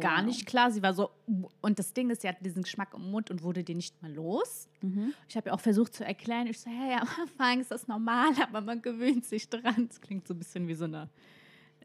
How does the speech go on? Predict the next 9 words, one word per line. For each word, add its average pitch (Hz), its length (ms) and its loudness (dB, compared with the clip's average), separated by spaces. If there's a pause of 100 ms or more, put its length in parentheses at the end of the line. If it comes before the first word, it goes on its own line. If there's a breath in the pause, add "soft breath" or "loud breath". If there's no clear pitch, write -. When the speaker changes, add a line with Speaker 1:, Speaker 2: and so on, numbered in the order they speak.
(120)
Speaker 1:
äh, - 60 -20 (580)
Therapiesitzung 165 760 -2
oder 330 180 2
so. 165 120 2
<laughs> 349 680 2
„Du 180 60 -4
wirst 277 180 4
es 311 120 0
schaffen, 240 640 4